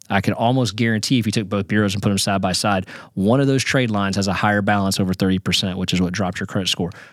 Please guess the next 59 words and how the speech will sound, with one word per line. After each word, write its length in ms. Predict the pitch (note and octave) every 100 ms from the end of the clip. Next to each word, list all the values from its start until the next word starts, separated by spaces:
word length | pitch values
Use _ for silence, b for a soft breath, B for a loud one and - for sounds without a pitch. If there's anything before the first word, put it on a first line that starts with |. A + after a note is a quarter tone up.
| B
or 220 | - A#2+ A2
medical 340 | G2+ F#2+ F#2+
collection 400 | - F#2 F2 F2+
popped 280 | E2+ E2 -
up, 180 | E2+ - _ _ - - _ -
or 200 | - G#2+
you 100 | G#2
missed 180 | G#2 -
a 60 |
payment. 340 | F#2 F#2 E2 - - - -
Any 180 | D3 F3+
of 60 |
those 120 | D3 -
things 200 | B2 -
could 120 | G#2+
happen. 320 | G2 F2+ F2+
It's 260 | F2+ - -
not 280 | G2 F#2+ F2
because 260 | F#2 F2
someone 360 | - F2+ E2+ E2+
pulled 240 | - F2
your 80 | -
credit. 360 | - F2 E2 F2 B B
And 80 | G#2
I 20 |
know 80 | G2+
people 260 | F#2+ G2+ F2+
will 100 | F#2+
argue 340 | F#2 F#2 F#2
with 200 | F2 -
me 240 | F#2 F2 - _ _
all 180 | F#2+ F2+
day 120 | F2
long 240 | F2 F2
on 80 | E2+
that, 200 | E2+ E2
but 240 | F2+ F2+ - _
that's 280 | F2+ F2 -
not 200 | F#2 E2 -
what's 220 | E2+ -
causing 380 | - F#2+ F2+ F2
that 160 | F2
credit 200 | - F2+
score 200 | - F2+
to 60 | F2
fall. 320 | - E2+ E2+ B B B
And 140 | - G2+
that 80 | F#2+
is 140 | E2+
not 300 | G2 F2 - - _
part 160 | A#2 F#2
of 20 |
the 60 | E2+
credit 240 | F#2+ E2+
scoring 280 | - F2 E2
model 280 | F2 F2 E2
on 120 | E2+
here 160 | E2 E2
either. 240 | F2+ E2+